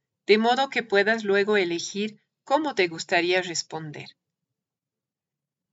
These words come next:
Si al escuchar esta joya de conexión identificaste una situación o relación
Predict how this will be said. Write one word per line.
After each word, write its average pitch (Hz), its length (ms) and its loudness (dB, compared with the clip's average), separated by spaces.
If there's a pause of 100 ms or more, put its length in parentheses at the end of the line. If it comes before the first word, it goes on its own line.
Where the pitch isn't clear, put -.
Si 208 320 0
al 185 160 6
escuchar 214 640 6
esta 240 300 2
joya 208 400 4
de 190 120 2
conexión 202 760 0
identificaste 180 1040 -2
una 214 180 2
situación 190 720 -2
o 202 80 2
relación 185 840 -4